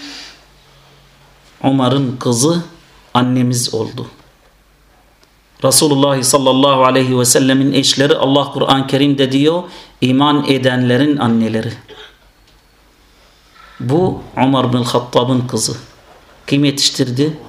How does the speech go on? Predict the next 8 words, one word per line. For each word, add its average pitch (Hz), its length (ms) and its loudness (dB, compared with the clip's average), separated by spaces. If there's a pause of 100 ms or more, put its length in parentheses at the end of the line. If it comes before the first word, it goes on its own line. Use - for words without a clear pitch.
(140)
Ömer 117 300 0
bin 120 80 -4
Hattab. - 500 -2 (920)
Ömer 147 240 2
bin 151 40 -2
Hattab'ı 160 460 0
yetiştiren 156 640 2
kim? 185 340 0